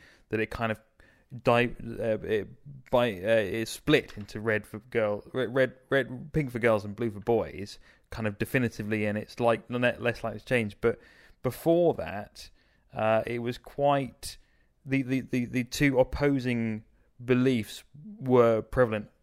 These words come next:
all over the place. Um, so it was, it was some parts of Amer-, some parts of North America had pink, pink for boys and blue for girls. Uh, lots of France in the seventeenth century, eighteenth century, the fashion for men was blue.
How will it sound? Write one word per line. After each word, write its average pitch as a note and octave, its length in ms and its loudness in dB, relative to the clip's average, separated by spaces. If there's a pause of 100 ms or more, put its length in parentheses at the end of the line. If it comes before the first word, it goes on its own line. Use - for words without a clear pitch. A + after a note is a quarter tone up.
all A2+ 140 -2
over A2+ 160 0
the - 60 -16
place. - 420 -14 (720)
Um, G#2+ 480 -2
so - 160 -2
it A2+ 320 0
was, A#2 180 -6
it A#2 160 -4
was A2+ 160 -10
some C3 160 0
parts A#2 320 0
of A2 80 -2
Amer-, G#2+ 320 0
some B2 220 -6
parts A2 240 -2
of G#2+ 40 -8
North G#2 140 -6
America G2+ 580 -6 (360)
had G#2 420 -6
pink, A2+ 220 -8 (260)
pink A2 200 -8
for - 100 -20
boys G#2+ 320 0
and G2+ 240 -10
blue A2 140 -8
for G#2+ 80 -12
girls. B2+ 400 -4 (520)
Uh, G#2+ 300 2 (200)
lots - 220 -4
of - 40 -16
France B2+ 520 2
in A2+ 100 -4
the A2 300 0 (280)
seventeenth A2 600 -4
century, A2 400 -2
eighteenth G#2+ 240 -4
century, G#2+ 500 -4 (240)
the - 80 -10
fashion B2 460 0
for - 120 -8
men A2+ 300 0
was G#2+ 120 -8
blue. B2+ 380 -2